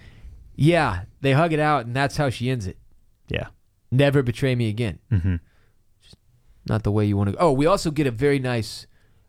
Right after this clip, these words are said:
Speaker 1: acknowledgement of, uh, "The Lion does not concern himself with the opinions of the sheep," reminder of that, of that whole Tywin Lannister line, which is one of the all-time greatest. I love that shit.
Speaker 2: Mm-hmm.
Speaker 1: Uh, and then we're back at Dragonstone.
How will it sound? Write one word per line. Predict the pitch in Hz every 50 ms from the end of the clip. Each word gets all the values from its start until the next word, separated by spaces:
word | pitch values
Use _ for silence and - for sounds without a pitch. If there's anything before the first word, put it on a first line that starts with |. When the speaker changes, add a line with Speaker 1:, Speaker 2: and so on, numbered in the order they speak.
| _ _ - - -
Speaker 1:
acknowledgement | 123 113 117 117 120 123 127 131 127 117 107 120 120 113 107 123
of, | 117 113 107 101
uh, | 110 107 104 101 98 92 -
"The | - 120 131
Lion | 120 113 120 120 127 135 139 143 139
does | 120 113 101
not | 113 120 120 123 -
concern | - 110 101 - - 123 127
himself | 131 127 113 - 131 123 117 110
with | 117 110
the | 110 107
opinions | 98 - - 123 120 120 120 110 110
of | 104
the | 101
sheep," | 98 - - 117 120 120 117 - - _ -
reminder | 131 127 123 123 123 127 123 127 127
of | 113 98 104
that, | 113 110 117 -
of | - 107 98
that | 107 107 110 107 107 - -
whole | 107 110 110 104
Tywin | - - 117 113 113 110
Lannister | 107 107 113 117 107 - - 123
line, | 120 120 123 117 110
which | 110 101
is | 104 107 107
one | 110 117
of | 113 107
the | 101
all-time | 104 107 107 - - 110 104 101 101
greatest. | 98 98 101 107 110 110 - - - - - - - - - - -
I | -
love | 101 98 104 107 107 110
that | 117 117 113
shit. | - - 131 127 123 - - - - - - - - - - - - - - -
Speaker 2:
Mm-hmm. | 120 101 98 98 92 - - - _ _ - - - - - - - _ _ -
Speaker 1:
Uh, | 107 104 104 101 98 98 98 98 -
and | - 120
then | 123 117
we're | 113 104
back | 113 107 98 113
at | 98
Dragonstone. | 107 117 117 113 104 95 - - 95 85